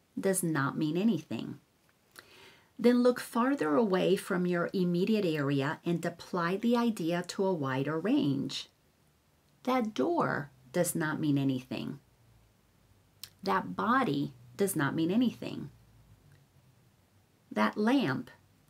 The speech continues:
does not mean anything. The sign does not mean anything. That shadow does not mean anything. Notice that these statements are not arranged in any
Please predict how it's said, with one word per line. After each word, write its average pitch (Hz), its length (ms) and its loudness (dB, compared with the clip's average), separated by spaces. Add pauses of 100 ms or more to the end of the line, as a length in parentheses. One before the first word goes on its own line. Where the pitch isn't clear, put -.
does 180 200 2
not 143 240 0
mean 147 160 2
anything. 139 580 -4 (1300)
The 190 140 0
sign 165 800 0 (380)
does 180 200 -2
not 143 220 0
mean 165 160 0
anything. 202 580 0 (1160)
That 226 160 0
shadow 240 800 -2 (300)
does 202 260 2
not 151 280 2
mean 165 200 2
anything. 196 600 0 (1300)
Notice 226 720 6
that - 220 -4
these 190 180 -2
statements 262 760 0
are 180 180 2
not 190 380 0
arranged 180 800 -2
in 202 340 0
any 254 380 4